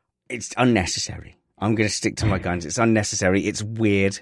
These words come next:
They're changing the, the stat. So the person who qualifies on pole on Friday is called the pole sitter, and they might, uh, D N F on the Saturday and start the race from the back,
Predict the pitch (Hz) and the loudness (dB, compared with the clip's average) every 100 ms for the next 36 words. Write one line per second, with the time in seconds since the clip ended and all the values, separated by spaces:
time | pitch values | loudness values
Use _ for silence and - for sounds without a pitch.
0 | _ 113 - 156 160 139 127 117 113 110 | _ -4 0 2 2 2 0 2 0 0
1 | 110 110 98 - 110 135 - - _ - | 0 -2 -2 -2 0 0 -2 -14 _ -4
2 | 110 104 98 _ 131 127 - 117 104 127 | 0 0 -2 _ 2 2 0 -4 -2 2
3 | 123 110 101 95 90 - 95 95 90 - | 2 4 2 2 0 -2 0 0 0 -6
4 | - 104 76 80 90 _ _ - 90 - | -2 0 0 -4 -8 _ _ -8 -8 -8
5 | - 139 147 101 80 78 - _ _ - | -2 2 2 2 -2 -4 -6 _ _ -6
6 | 107 - 131 123 104 107 117 110 95 - | -4 -2 0 2 0 -4 0 0 0 -4
7 | 80 - 76 98 _ _ _ _ _ 101 | -4 -2 -4 -4 _ _ _ _ _ 0
8 | 104 101 90 123 131 120 110 104 - _ | 0 -2 -2 0 2 2 2 0 -4 _
9 | _ _ _ _ 90 98 80 95 101 113 | _ _ _ _ _ _ -2 0 2 2
10 | 110 143 - - - 98 90 - 98 - | 2 0 -4 -16 -2 0 2 0 -2 -2
11 | 82 85 110 _ _ _ - 95 - 101 | -4 -4 -6 _ _ _ -8 -8 -2 -2
12 | 90 95 95 - 90 - 117 98 | 0 -4 -4 -8 -8 -2 -2 -2